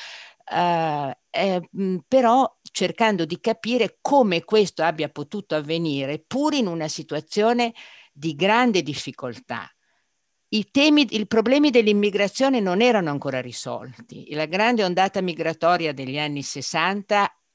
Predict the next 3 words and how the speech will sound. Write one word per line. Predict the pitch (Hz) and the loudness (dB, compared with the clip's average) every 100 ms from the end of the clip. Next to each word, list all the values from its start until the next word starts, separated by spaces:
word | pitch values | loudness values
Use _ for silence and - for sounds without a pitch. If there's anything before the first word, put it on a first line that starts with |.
| - | -4
lasciava | 180 151 - 196 208 202 | -2 0 -2 0 2 2
ancora, | 165 156 - 185 196 185 160 - - - - _ - | 0 -2 -2 0 2 2 0 -4 -20 -20 -20 _ -10
eh, | 160 151 143 143 | -6 -4 -4 -6